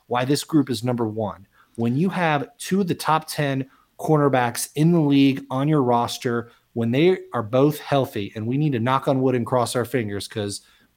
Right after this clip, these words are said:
we know what Xavier Howard's past is like, but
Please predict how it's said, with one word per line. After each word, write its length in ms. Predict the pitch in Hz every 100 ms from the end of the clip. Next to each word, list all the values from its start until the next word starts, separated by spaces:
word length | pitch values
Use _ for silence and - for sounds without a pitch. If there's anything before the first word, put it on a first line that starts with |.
| -
we 100 | 98
know 200 | 117 147
what 180 | 165
Xavier 320 | 120 143 147 135
Howard's 480 | 143 131 123 - - _ _
past 360 | - 127 -
is 160 | 123 110
like, 380 | 120 127 135 - _
but 300 | 117 113